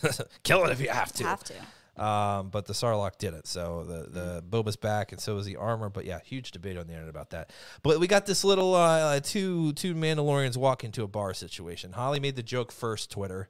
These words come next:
Speaker 1: Okay, so
Speaker 2: <laughs>
Speaker 1: nice try, uh, but she made the joke first, so you don't get that one. Uh, we walk into this, this establishment. I don't know. Bo and, and, uh, I, I, I turned on the subtitles our second viewing, Holly, and I caught her name, and I can't remember it now.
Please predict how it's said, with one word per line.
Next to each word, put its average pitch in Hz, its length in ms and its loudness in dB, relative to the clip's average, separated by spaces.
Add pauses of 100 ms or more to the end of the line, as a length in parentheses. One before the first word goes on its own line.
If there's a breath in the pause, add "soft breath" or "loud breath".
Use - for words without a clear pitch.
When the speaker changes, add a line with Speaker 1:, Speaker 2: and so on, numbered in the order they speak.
Speaker 1:
Okay, 104 400 -4
so 101 320 -4 (120)
Speaker 2:
<laughs> 226 140 -6
Speaker 1:
nice - 340 2
try, 117 520 2 (440 loud breath)
uh, 107 460 0 (140)
but 110 160 -4
she 135 180 -8
made 123 160 -8
the 107 80 -10
joke 98 240 -8
first, - 320 -12 (140)
so 87 320 -10 (180)
you 101 80 -16
don't 101 180 -12
get - 200 -16
that 90 240 -10
one. 87 260 -16
Uh, 95 240 -12
we 117 60 -10
walk 143 260 -2
into 214 160 -6
this, 165 280 -8
this 127 260 -8
establishment. 120 720 -8 (440 soft breath)
I 110 140 -4
don't 92 200 -12
know. 95 320 -10 (140)
Bo 123 380 -2
and, 113 360 -8
and, 107 260 -10
uh, 101 300 -8
I, - 140 -12 (120)
I, 139 120 -8 (680 loud breath)
I 139 60 -2
turned 202 200 -4
on 208 80 -2
the 156 60 -6
subtitles 110 540 -6
our 104 40 -12
second 98 340 -12
viewing, 101 200 -10
Holly, 98 300 -8
and 101 100 -8
I 101 80 -6
caught 135 240 -4
her 131 120 -8
name, 113 200 -10
and 104 80 -10
I 98 40 -12
can't - 260 -10
remember 87 240 -14
it - 100 -18
now. 73 220 -18